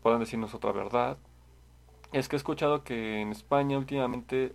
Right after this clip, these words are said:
han estado chocando mucho, han, o han estado resintiendo mucho la corona, vaya. Como que, pues, la tienen ahí, pues sí,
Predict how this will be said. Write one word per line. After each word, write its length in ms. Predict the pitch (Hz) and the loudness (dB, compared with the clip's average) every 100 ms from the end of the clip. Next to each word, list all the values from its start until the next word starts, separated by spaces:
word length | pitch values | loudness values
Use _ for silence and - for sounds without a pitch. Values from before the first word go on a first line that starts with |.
| - | -4
han 160 | 120 127 | 0 0
estado 340 | 131 131 127 | 0 0 0
chocando 520 | 127 120 - 123 123 | -2 -4 2 2 2
mucho, 540 | 123 120 123 120 131 120 | -2 -2 -4 -4 2 4
han, 180 | 123 120 | 4 0
o 80 | 120 | 0
han 100 | 127 | 0
estado 260 | 127 127 127 | 2 2 2
resintiendo 520 | 123 117 110 120 120 | -2 -6 -4 -4 -2
mucho 420 | 117 120 - 131 | -2 -4 -6 -6
la 160 | 110 104 | -4 -2
corona, 520 | - 110 120 117 104 - | 4 6 6 2 -4 -4
vaya. 300 | 113 110 - - - | -4 -4 -14 -20 -10
Como 340 | 110 107 104 | -4 -4 -4
que, 640 | - 107 104 104 101 101 98 - | -2 0 2 2 0 -2 -6 -12
pues, 180 | - 107 | -6 2
la 180 | 113 110 | 2 4
tienen 280 | 147 147 127 | 2 2 2
ahí, 360 | 120 131 143 143 - - | 2 0 -4 -10 -20 -12
pues 160 | 110 | -10
sí, 260 | - 190 220 | -6 -6 -6